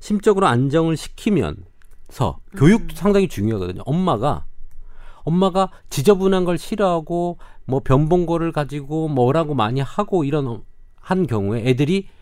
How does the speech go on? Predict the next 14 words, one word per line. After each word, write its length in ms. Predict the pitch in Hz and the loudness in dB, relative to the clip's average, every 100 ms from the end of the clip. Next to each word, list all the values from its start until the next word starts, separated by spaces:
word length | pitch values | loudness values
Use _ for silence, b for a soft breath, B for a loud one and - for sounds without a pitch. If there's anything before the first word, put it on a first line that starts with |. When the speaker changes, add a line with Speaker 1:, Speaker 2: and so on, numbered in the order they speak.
| b b b | b b b
Speaker 1:
변을 300 | - 127 190 | 4 6 6
보는 240 | 160 151 | 4 2
거에 140 | 131 117 | 0 -2
대해서 180 | 107 117 | -4 -6
두려움을 400 | - 135 190 190 | 0 4 6 6
느낄 220 | 113 - | 4 -2
수도 200 | - 90 | -6 -6
있어요. 500 | 80 - 73 67 69 | -10 -8 -8 -8 -8
Speaker 2:
그래요. 400 | 73 - 180 170 165 | -10 -10 -8 -6 -2
Speaker 1:
어, 380 | 101 90 82 82 | 0 0 -2 -2
교육도 340 | - 135 - | 4 6 6
상당히 380 | 160 165 156 151 | 2 2 2 0
중요하고요. 720 | - - 104 113 160 113 87 | -2 -2 0 0 -2 -2 -2
Speaker 2:
음. 100 | 135 | -4